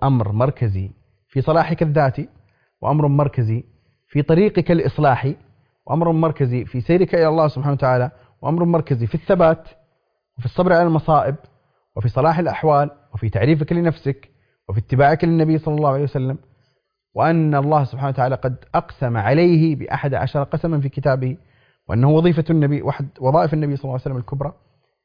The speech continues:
فبناء على ذلك كله لنعد ضبط العدادات والإعدادات والمعايير بالنسبة لنا في نظرتنا إلى قضية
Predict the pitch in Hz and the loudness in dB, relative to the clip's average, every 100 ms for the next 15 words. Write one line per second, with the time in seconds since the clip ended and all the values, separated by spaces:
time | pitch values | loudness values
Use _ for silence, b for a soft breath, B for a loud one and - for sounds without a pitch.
0 | _ _ _ _ _ _ _ _ _ _ | _ _ _ _ _ _ _ _ _ _
1 | _ _ - 160 175 143 120 117 107 98 | _ _ -2 2 2 2 2 2 0 -2
2 | - - 101 90 151 233 _ _ _ _ | -4 -6 -4 -2 -2 -4 _ _ _ _
3 | _ _ _ _ _ _ 107 113 139 135 | _ _ _ _ _ _ -4 0 2 2
4 | 147 151 _ _ _ _ _ _ _ _ | -2 -6 _ _ _ _ _ _ _ _
5 | - 113 135 - _ _ _ _ _ _ | -8 -4 -4 -4 _ _ _ _ _ _
6 | _ _ 453 453 _ _ _ _ _ _ | _ _ _ _ _ _ _ _ _ _
7 | _ _ 107 110 107 117 120 135 139 - | _ _ -4 -2 0 0 2 0 -2 -8
8 | - - _ - 117 104 98 107 113 120 | -20 -20 _ -10 -6 -4 0 0 2 0
9 | 127 - - _ _ _ _ _ _ - | -2 -10 -20 _ _ _ _ _ _ 0
10 | 120 113 123 117 117 123 - _ _ _ | 2 4 2 2 2 0 -2 _ _ _
11 | - 120 107 110 - 110 113 113 120 190 | -12 -4 -2 -2 -2 -4 0 0 0 -4
12 | _ _ _ _ _ - 120 113 139 139 | _ _ _ _ _ -2 0 2 0 0
13 | 127 113 110 - 107 120 143 | 0 0 -2 -2 -2 -2 -2